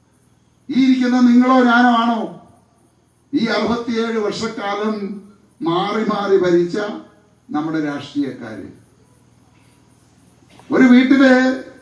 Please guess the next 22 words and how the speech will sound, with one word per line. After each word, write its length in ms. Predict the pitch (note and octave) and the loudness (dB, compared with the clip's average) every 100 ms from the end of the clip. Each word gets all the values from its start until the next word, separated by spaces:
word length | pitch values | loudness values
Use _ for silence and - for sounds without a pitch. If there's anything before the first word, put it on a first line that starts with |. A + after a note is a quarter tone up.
| G#3 | -6
കടന്നു 360 | A3 A#3+ B3 | 0 2 2
ചെല്ലുമ്പോ 680 | A3+ A#3 A3+ A#3 B3 A#3+ - - _ F#3 | 0 -2 -2 0 -2 -2 -8 -20 _ -10
എൺപത് 400 | F#3 A3+ A#3 A3+ | -6 -4 -4 -4
വയസ്സായിട്ടുള്ള 580 | A3+ - A3+ A3 G#3 | -4 -4 -6 -6 -6
ഒരു 60 | G3 | -6
അമ്മച്ചി 360 | F#3 F#3+ G3+ G#3 | -6 -8 -6 -6
ഇറങ്ങി 260 | F#3 F3+ | -4 -6
വരിക, 260 | F#3 F3 C3 A#2+ - _ _ _ _ _ _ _ _ _ _ - | -4 -4 -4 -10 -18 _ _ _ _ _ _ _ _ _ _ -10
വടികുത്തി 400 | E3+ F3 F3 F3+ | -2 0 0 0
ഇറങ്ങി 280 | E3 E3+ F3+ | -2 -2 -2
വരുന്നു. 320 | E3+ D#3 D#3 - - - _ _ | 2 2 2 -2 -12 -20 _ _
"ഇവിടെ 160 | - G3 | -4 0
ആരുമില്ലേ?" 640 | F#3 G3+ G#3 G#3 G#3+ G#3+ | 0 2 0 0 -2 0
എന്ന് 180 | G3+ F#3+ | 0 0
ചോദിച്ചപ്പോ 840 | F3+ F#3+ F3 F3 F3 F#3 D#3+ C#3+ - - - _ _ _ _ _ - | 0 0 0 -4 -2 0 0 -2 -6 -16 -20 _ _ _ _ _ -8
ആ 80 | D3 | -4
മൂലയിലേക്ക് 760 | D#3+ E3 F#3 G3 G3 F#3+ F#3 | -2 0 2 4 4 2 4
നോക്കി, 460 | E3 E3 - - - - - - _ _ _ _ _ _ _ _ - | 2 2 0 -2 -6 -18 -20 -20 _ _ _ _ _ _ _ _ -6
അവിടെ 200 | D4+ F#3+ | -2 0
വെട്ടമില്ല. 800 | F#3 A#3 A3 G#3+ G#3+ E3 - - - _ _ _ D#3 | 0 2 2 4 2 2 -4 -14 -20 _ _ _ 2
സൂക്ഷിച്ചു 360 | F3 F#3 G#3+ | 2 2 -2
നോക്കിയപ്പോ 540 | G#3 G3+ G#3 G3+ G#3 | 0 0 0 0 2